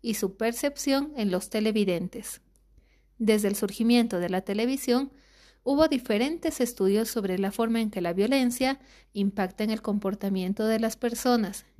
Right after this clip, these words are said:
contribuyendo a la agresión. Sin embargo, Gerbner se interesó por estudiar cómo la violencia influía en la percepción de las personas sobre la violencia del mundo real. Según su investigación,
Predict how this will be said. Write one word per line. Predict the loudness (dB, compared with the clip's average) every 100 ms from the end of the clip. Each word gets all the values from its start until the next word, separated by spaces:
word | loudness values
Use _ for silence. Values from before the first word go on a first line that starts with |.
| -14
contribuyendo | -4 -4 0 0 2 2 4 4
a |
la | 4
agresión. | 2 0 -2 -4 -6 -12 _ _ _ _ _ _ _
Sin | -4 2 4
embargo, | 6 4 4 4 2 0 _ _ _ _
Gerbner | _ 0 2 2 0 -2 _ _
se | -2 0
interesó | 2 4 4 4 0 2
por | -2
estudiar | 0 0 2 2 0
cómo | 0 2 4
la | 2
violencia | 4 2 2 0 0 -2
influía | 0 0 2 2 2
en |
la | -2 -2
percepción | -4 -2 -4 -4 -2 0
de | 0
las | -2 -6
personas | -8 -4 2 2 2 -2 -14 _ _ _
sobre | -2 0 2
la | 2
violencia | 2 2 2 2 2
del | 2 2
mundo | 2 2 2
real. | 0 -2 -2 -8 _ _ _ _ _ _ _ _ _ _ _ _ _ _ _
Según | 0 2 4 2 0
su | -4
investigación, | -6 -4 2 2 2 2 0 -2